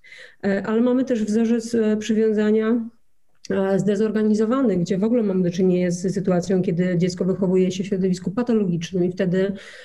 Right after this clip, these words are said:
e, no, y, raczej, mm,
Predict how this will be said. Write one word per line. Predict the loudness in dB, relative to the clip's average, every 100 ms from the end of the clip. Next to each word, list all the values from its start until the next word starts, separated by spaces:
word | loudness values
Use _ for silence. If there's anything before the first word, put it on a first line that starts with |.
| -6
e, | -2 0 2
no, | 2 2 2 0 2
y, | 2 2
raczej, | 2 0 -2 -2 2 2 0 -4 -12 -2
mm, | 2 4 4 4 2 2